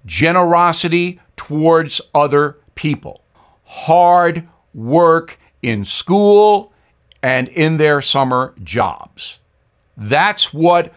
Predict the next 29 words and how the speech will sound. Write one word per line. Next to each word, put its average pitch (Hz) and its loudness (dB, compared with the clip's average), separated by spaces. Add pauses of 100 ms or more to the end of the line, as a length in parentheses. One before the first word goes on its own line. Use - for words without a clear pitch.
a 127 -8
traditional 151 -4
home 123 -4 (340)
is. - -2 (560)
Now, 139 -2 (440)
I 156 0
start 240 0
my 175 0
woke 185 2
conversation 156 0
with 143 -4
them 80 -14
by 131 0
saying 131 -2 (500)
that 135 -4
all 214 4
people 202 -2
in 151 0
the 139 0
United 151 0
States - -8 (200)
should 180 0
be 170 -4 (100)
equal 196 2 (680)
in 208 2
the 220 2
pursuit 170 0
of 135 -4
happiness. 101 -8